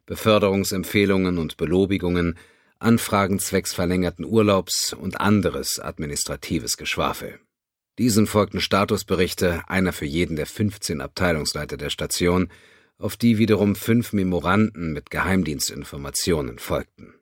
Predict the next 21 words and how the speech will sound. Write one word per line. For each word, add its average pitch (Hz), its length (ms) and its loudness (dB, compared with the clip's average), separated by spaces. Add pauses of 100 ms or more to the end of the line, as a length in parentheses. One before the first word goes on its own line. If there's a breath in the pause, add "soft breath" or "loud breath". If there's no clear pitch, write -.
(720)
All 95 280 0
das, - 520 -2 (200)
und - 180 -20
dabei 80 300 0
war 85 120 2
er 82 120 -2
noch 80 160 -4
nicht 82 200 -6
einmal 82 340 -2
eine 90 280 -2
Stunde 95 400 0
in 50 180 -12
seinem 67 340 -6
Büro. 62 440 -2 (500)
Der 76 140 -12
Tag - 400 -2 (320)
schien 76 240 -2
kein 73 240 -4
guter - 300 -2
zu - 180 -6
werden. - 320 -4